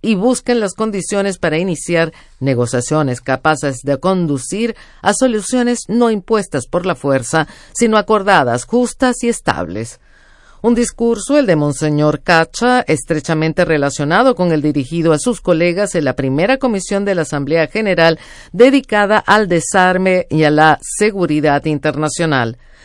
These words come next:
El representante del Vaticano señaló que a pesar de la situación actual hay signos de esperanza para el desarme, como la ratificación por parte de seis estados del Tratado de Prohibición Completa de los Ensayos Nucleares.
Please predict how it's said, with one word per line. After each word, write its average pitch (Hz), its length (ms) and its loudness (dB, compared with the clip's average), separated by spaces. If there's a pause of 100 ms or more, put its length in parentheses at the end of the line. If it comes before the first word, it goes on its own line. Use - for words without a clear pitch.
(240)
El 151 120 -4
representante 190 680 -2
del 196 140 0
Vaticano 214 520 -2
señaló 180 460 -2
que - 80 -4
a 208 80 -4
pesar 127 340 -4
de 151 120 -2
la 180 80 -2
situación 143 560 -4
actual 185 480 -2
hay 277 120 0
signos 208 460 -2
de 160 80 0
esperanza 185 640 -2
para 135 240 -4
el 185 60 -4
desarme, 196 500 -2 (200)
como 196 220 0
la 180 140 2
ratificación 240 960 -2
por - 240 -6
parte 175 340 -2
de 131 140 -4
seis 185 320 -4
estados 170 640 -2
del 247 240 0
Tratado 143 580 -2
de 135 120 -2
Prohibición 208 720 -4
Completa 202 680 -4
de 190 140 -2
los 175 180 -6
Ensayos 135 560 -4
Nucleares. 143 800 0